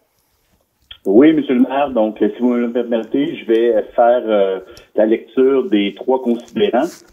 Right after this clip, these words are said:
Donc, euh, considérant que la Fédération canadienne des municipalités représente les intérêts de ses membres municipaux dans les enjeux liés aux politiques et aux programmes de compétences fédérales, considérant que le conseil d'administration de la F C M se compose d'élus municipaux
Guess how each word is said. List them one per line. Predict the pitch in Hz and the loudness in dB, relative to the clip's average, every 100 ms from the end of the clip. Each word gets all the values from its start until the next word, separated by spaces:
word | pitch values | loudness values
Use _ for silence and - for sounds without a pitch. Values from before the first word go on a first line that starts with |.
| _ _ | _ _
Donc, | - 101 101 | -2 0 2
euh, | 107 | 0
considérant | - 135 135 143 135 160 | 2 -2 0 -2 0 0
que | 160 | 0
la | 120 117 | -2 -2
Fédération | 127 120 120 120 139 | -2 -2 -2 -4 -4
canadienne | 135 120 117 131 | 0 -2 -2 -2
des | |
municipalités | 120 123 131 - 120 117 143 | -2 -2 -4 2 2 2 0
représente | 127 117 107 131 127 | 0 0 -4 -4 -2
les | - 135 | -2 -2
intérêts | 135 131 131 135 | 0 0 0 -4
de | - | -4
ses | 120 | -2
membres | 120 131 | 0 0
municipaux | 127 123 113 - - 135 | -2 -4 -6 -14 -2 0
dans | 135 113 | 2 -2
les | 107 101 | -4 -4
enjeux | 135 123 127 131 | -4 -2 -2 -4
liés | 113 123 | -2 -2
aux | 113 | -2
politiques | - 120 107 - 139 135 | -4 -6 -8 -4 -4 0
et | 113 | 0
aux | 101 | -2
programmes | - 107 104 123 | -4 -4 -2 0
de | 120 | 0
compétences | 95 - - 120 131 135 | -2 -4 -2 -2 -2 -2
fédérales, | 120 104 104 123 156 - _ _ _ _ _ | -2 0 0 -2 -4 -12 _ _ _ _ _
considérant | 131 156 - 143 147 170 | 2 2 2 2 2 -2
que | - | 0
le | 127 - | 0 0
conseil | 156 151 143 147 | -2 -4 -2 -2
d'administration | 135 123 127 - 131 120 120 131 139 | 2 2 0 -4 -2 -2 0 -2 0
de | 113 | 0
la | 95 | -2
F | 110 123 - | -2 -6 0
C | 131 | 2
M | 120 123 113 95 | 2 0 -4 -4
se | 110 | -6
compose | - 120 117 123 120 | -2 -4 0 0 0
d'élus | 107 127 147 | 0 -2 0
municipaux | 139 120 110 - - 139 | 0 0 -4 -2 0 0